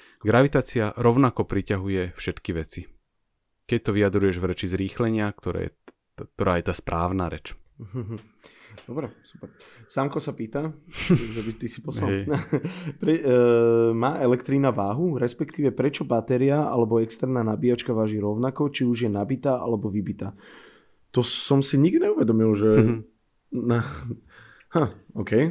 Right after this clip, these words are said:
Speaker 2: má elektrína váhu?
Speaker 1: V prvom priblížení, alebo v takmer <laughs> ľubovoľnom priblížení nemá žiadnu váhu, lebo elektrina je vlastne len, že zoberieš elektrický náboj,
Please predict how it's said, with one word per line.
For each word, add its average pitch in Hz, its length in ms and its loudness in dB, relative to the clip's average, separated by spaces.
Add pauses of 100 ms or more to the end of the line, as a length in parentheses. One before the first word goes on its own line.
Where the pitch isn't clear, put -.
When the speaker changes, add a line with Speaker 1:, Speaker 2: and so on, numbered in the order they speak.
(320)
Speaker 2:
má 110 260 6
elektrína 143 400 2
váhu? 185 360 -2 (180)
Speaker 1:
V - 160 -12
prvom 170 300 2
priblížení, 117 960 0 (160)
alebo 104 280 2
v - 140 -6 (100)
takmer 113 400 0 (220)
<laughs> 135 120 -4
ľubovoľnom 107 460 2
priblížení 101 540 2
nemá 104 240 4
žiadnu 98 320 -2
váhu, 92 460 -2 (600)
lebo 113 200 -4
elektrina 147 540 0
je 127 60 -2
vlastne 123 340 -2
len, 117 180 0
že 110 100 -4
zoberieš 123 460 -2
elektrický 117 600 -4
náboj, 110 580 -2